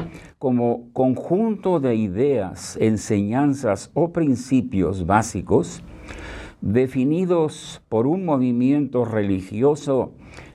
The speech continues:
ideológico o político. Entonces, en lo que tenemos que centrar nuestra investigación es en su origen. Si la doctrina no viene de Dios,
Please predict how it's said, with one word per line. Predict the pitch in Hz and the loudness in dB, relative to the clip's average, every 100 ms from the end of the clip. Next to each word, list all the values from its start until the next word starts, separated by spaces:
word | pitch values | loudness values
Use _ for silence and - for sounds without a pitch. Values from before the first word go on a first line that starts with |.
| - | -12
ideológico | - 220 180 139 127 131 131 123 - 107 101 - - - - - | -4 0 2 2 2 0 -2 -10 2 4 4 0 -20 -20 -20 -6
o | 104 | -6
político. | - 98 95 101 87 - - - - - - - - - - | 0 2 2 0 0 -4 -6 -12 -18 -20 -20 -20 -20 -16 -2
Entonces, | 101 92 123 113 - - - - - - - - _ - | -2 2 0 0 -4 -10 -12 -14 -18 -18 -18 -20 _ -2
en | 113 | 0
lo | 110 107 | 2 0
que | 117 107 | 0 -2
tenemos | 104 101 117 185 160 139 | -2 0 2 2 0 -2
que | - 110 | 0 -2
centrar | - 104 95 107 139 170 131 | 2 0 2 2 2 2 2
nuestra | 110 101 - 98 | 0 -2 0 2
investigación | 92 87 87 - 98 85 90 87 107 87 76 - - - - - - | 2 2 -2 -2 0 2 0 2 2 2 0 -6 -10 -16 -16 -18 -8
es | - 92 92 - - | 0 0 0 -4 -2
en | 113 117 | 0 0
su | - 131 | 0 0
origen. | 143 165 196 - - - - - - - - _ - - - - - - | 0 0 -2 -6 -12 -12 -20 -20 -20 -20 -20 _ -20 -20 -20 -20 -20 -20
Si | - 131 127 | -6 0 2
la | 127 120 | 4 2
doctrina | 117 110 113 131 202 185 123 107 | 2 0 0 0 2 2 0 2
no | 113 143 | 2 2
viene | 123 131 151 143 110 | 2 2 2 0 0
de | 95 | 0
Dios, | 87 90 139 202 - - - | 0 4 4 4 -6 -12 -12